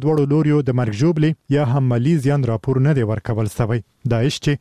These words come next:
د طالبانو مخالفه ډله ګڼل کیږي، په وروستیو کې پر افغانستان د طالبانو د ولکې له ټینګولو وروسته د ځینو خونړیو حملو مسؤلیت منلی دی. تر ټولو خونړۍ حمله تیره میاشت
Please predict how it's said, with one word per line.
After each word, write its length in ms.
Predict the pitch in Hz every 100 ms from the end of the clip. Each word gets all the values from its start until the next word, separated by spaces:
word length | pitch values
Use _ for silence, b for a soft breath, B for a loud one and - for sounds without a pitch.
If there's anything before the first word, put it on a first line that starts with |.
| B B -
د 80 | -
طالبانو 360 | 160 151 165 165
مخالفه 480 | 151 - 135 143 135 127
ډله 180 | 139 127
ګڼل 200 | 123 123 -
کیږي، 260 | 185 117 107 B B -
په 80 | 180
وروستیو 300 | 185 - 208
کې 220 | 180 180
پر 80 | 165
افغانستان 420 | 151 147 - 165 147
د 80 | -
طالبانو 340 | 135 131 143 131
د 80 | 123
ولکې 260 | 117 - 131
له 60 | 120
ټینګولو 420 | 131 120 117 135 135
وروسته 360 | 135 180 - 123 110 B B -
د 120 | 156
ځینو 220 | 165 185 185
خونړیو 560 | - 143 131 160 196 143
حملو 260 | 156 156 165 156
مسؤلیت 520 | 147 - 147 147 - 123
منلی 300 | 120 107 107
دی. 60 | 135 131 _ B B -
تر 180 | 175 175
ټولو 220 | 185 185 175
خونړۍ 340 | 151 143 175 170
حمله 260 | 131 120 117 -
تیره 180 | 123 113 110
میاشت 240 | 113